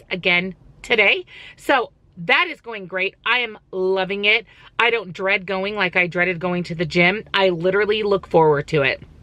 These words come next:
What a huge change of pace for me. I have finally found an exercise that I enjoy, and it is an intense,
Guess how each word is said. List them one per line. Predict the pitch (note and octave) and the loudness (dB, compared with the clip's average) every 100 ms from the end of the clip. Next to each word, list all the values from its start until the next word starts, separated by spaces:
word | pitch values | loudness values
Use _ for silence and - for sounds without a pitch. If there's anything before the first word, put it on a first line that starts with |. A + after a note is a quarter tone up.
| - - - | -20 -20 -10
What | - A3+ | 2 2
a | A3+ | 2
huge | - A3 A#3 G3 - | -4 -10 -10 -10 -6
change | G#3+ F#3+ F3+ E3+ - - - | -2 0 0 -2 -8 -18 -2
of | G3 F3 | -2 0
pace | G3+ F#3+ - | 0 0 0
for | F#3+ | 0
me. | F3 E3 | 0 -2
I | F3+ | -2
have | F3+ E3 | -4 -4
finally | F#3+ F#3+ G#3+ | -2 -2 -4
found | A3 G#3+ G3 | -4 -2 -2
an | F#3 | -2
exercise | G3 - F#3 F3+ E3+ E3+ | -4 -6 -8 -2 0 0
that | E3+ - | -4 -2
I | E3 D#3+ | 0 0
enjoy, | - E3 D3+ E3 C#3 - - - - | -2 -2 0 2 0 -4 -12 -6 -2
and | F3+ - | -2 0
it | G#3+ B3+ - - | 2 2 0 -2
is | G3+ G3 - | 0 -2 -4
an | F#3+ F#3 | -4 -2
intense, | G3 A3 A#3+ - - - A#3 G3+ F#3+ F#3 | 0 0 -2 -10 -20 -4 0 2 0 -10